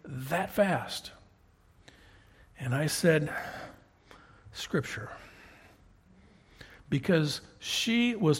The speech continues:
totally committed to Scripture, and I was totally committed to Scripture. So when we had difference of opinions,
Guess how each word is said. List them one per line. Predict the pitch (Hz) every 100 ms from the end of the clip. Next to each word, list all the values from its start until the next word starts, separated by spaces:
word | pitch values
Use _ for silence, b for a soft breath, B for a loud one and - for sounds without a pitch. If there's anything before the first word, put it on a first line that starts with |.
| -
totally | - 214 214 220
committed | - 190 196 202 185
to | 196
Scripture, | - 196 190 - - - - - - _ b b b
and | 135 135 -
I | 156 208 240
was | 202 196 185
totally | - 202 196 202
committed | 196 196 202 190 185
to | 190
Scripture. | - 196 190 - 196 - - - _ B B B B
So | - 160
when | 151 156
we | 175 220
had | 196 208 170
difference | 208 214 190 202
of | 175
opinions, | 175 196 196 196 196